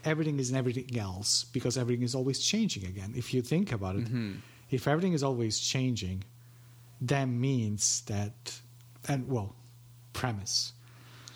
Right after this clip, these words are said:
Speaker 1: For the Greeks, there's one thing that's the worst thing conceptually that can exist, which is this idea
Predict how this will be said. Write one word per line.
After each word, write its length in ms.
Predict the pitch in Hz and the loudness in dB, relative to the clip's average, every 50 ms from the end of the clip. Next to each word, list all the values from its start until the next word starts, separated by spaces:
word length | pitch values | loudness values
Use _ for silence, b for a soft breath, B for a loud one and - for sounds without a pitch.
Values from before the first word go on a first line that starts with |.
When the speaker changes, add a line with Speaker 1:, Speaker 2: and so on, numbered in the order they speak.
| B B B B B B B B B B | B B B B B B B B B B
Speaker 1:
For 200 | - - 151 143 | 0 2 2 4
the 120 | 131 143 | 4 4
Greeks, 500 | 123 123 147 175 214 190 - - - - | 6 6 6 6 6 4 0 0 0 0
there's 240 | - 143 147 135 123 | 2 2 2 4 4
one 300 | 127 135 147 160 175 165 | 4 4 4 6 4 4
thing 260 | - - 160 156 160 | 4 4 4 4 6
that's 220 | 147 143 131 - - | 4 4 2 2 2
the 120 | - 131 | 2 2
worst 440 | 120 120 131 143 143 127 - - - | 4 6 6 6 6 6 4 2 2
thing 340 | - 131 127 123 120 117 117 - - - | 4 6 6 6 4 2 -2 -6 -8 -2
conceptually 640 | - 131 123 - - 131 117 - - - 117 110 104 | 0 0 2 2 2 2 2 0 -2 -2 0 0 2
that 180 | 101 107 - | 0 0 -2
can 140 | - - 113 | 0 0 0
exist, 460 | 110 107 104 - - 107 101 - - | 0 0 0 0 0 0 0 -2 -4
which 200 | 113 107 - - | -4 -2 0 0
is 140 | 120 110 - | 2 0 0
this 220 | - - 113 - 120 | 0 0 0 2 2
idea 380 | 110 110 110 120 123 127 120 | 2 0 2 2 2 4 2